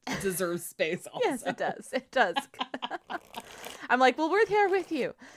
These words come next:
Speaker 2: Now that
Speaker 1: Yeah.
Speaker 2: I've, <laughs> now that I've word vomited all over you, here's an attempt at some actual questions. Which path would be better for me, pinching pennies and keeping my free time, or giving up some free time for more financial wiggle room?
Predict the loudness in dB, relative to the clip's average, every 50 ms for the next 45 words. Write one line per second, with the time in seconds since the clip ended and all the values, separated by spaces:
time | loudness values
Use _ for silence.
0 | -20 -16 _ 0 6 8 8 10 10 8 10 10 8 8 8 4 0 -4 -8 -10
1 | -12 -14 -12 -2 0 2 2 4 6 4 4 4 4 4 4 4 4 2 2 2
2 | 0 -2 -2 0 0 2 2 2 0 0 -2 -4 -6 -6 -4 -4 -2 -2 -4 -4
3 | -8 -14 -20 -20 -20 -18 _ -4 -4 -2 -2 -4 -6 -6 -4 0 0 0 0 0
4 | -6 -10 -4 -2 -2 -2 -2 -4 -4 -4 -4 -2 -4 -4 0 0 -2 -2 -4 -8
5 | -14 -16 -16 -20 -20 _ _ _ _ _ _ _ _ _ _ -6 -6 -6 -4 0
6 | 2 2 2 2 -2 -4 -6 -4 0 0 0 0 0 -2 -6 -8 -8 -8 -10 _
7 | -6 -6 -6 -4 -6 -8 -8 -8 -6 -6 -4 -4 -4 -6 -6 -8 -8 -8 -8 -8
8 | -8 -6 -6 -4 -2 -4 -4 -4 -6 -8 -6 -6 -6 -8 -6 -8 -8 -12 -14 _
9 | _ _ _ _ -20 -20 -20 -12 -4 0 2 2 2 2 -2 -4 -2 -2 -4 -4
10 | -4 -6 -6 -6 -6 -4 -4 -4 -4 -2 0 0 0 0 0 -2 -4 -4 -2 -2
11 | -2 -2 -2 -2 -2 -4 -4 -4 -4 -4 -2 0 0 0 0 -2 -4 -4 -6 -10
12 | -12 -16